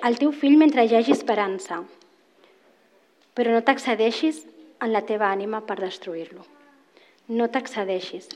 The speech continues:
no perdis el control. No tot s'hi val en la disciplina.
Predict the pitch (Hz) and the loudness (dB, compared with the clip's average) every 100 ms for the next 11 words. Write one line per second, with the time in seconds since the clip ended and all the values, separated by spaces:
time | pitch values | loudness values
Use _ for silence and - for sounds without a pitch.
0 | - 233 247 247 233 233 277 254 202 202 | -10 -6 -4 0 0 0 -2 -2 -6 -10
1 | 180 175 185 165 160 - _ _ _ _ | -12 -10 -10 -10 -12 -16 _ _ _ _
2 | _ _ _ _ _ _ _ _ _ _ | _ _ _ _ _ _ _ _ _ _
3 | _ _ _ _ _ _ _ _ 220 220 | _ _ _ _ _ _ _ _ -10 -8
4 | 226 247 - 190 175 170 165 160 175 - | -6 -8 -10 -10 -8 -8 -10 -10 -14 -16
5 | - 180 170 | -16 -12 -12